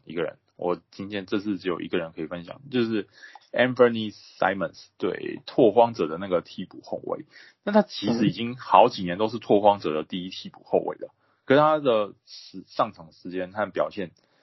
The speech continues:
Speaker 1: 一直都不是很稳定。不过他最近连续两场得到，都得到十几分啊。那总教练 Chauncey Billups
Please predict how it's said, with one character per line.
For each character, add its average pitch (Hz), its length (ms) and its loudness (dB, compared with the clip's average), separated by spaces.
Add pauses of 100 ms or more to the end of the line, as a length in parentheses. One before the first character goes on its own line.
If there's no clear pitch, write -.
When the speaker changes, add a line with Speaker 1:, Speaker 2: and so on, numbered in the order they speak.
(180)
Speaker 1:
一 120 140 2
直 101 60 -6
都 104 200 6 (180)
不 98 120 -2
是 104 120 0
很 92 140 -6
稳 85 180 -2
定。 85 160 -6 (460)
不 117 80 0
过 139 80 6
他 156 60 2
最 156 180 0
近 135 160 -8
连 98 160 0
续 113 160 -8
两 92 200 0
场 87 220 -8
得 82 120 -8
到， 82 340 4 (100)
都 117 140 6
得 101 160 0
到 101 220 8
十 - 200 -18
几 85 200 -16
分 78 260 -8
啊。 78 80 -18 (460)
那 107 220 -2
总 92 300 -12
教 110 140 6
练 92 260 0
Chauncey 95 320 -2
Billups 85 300 0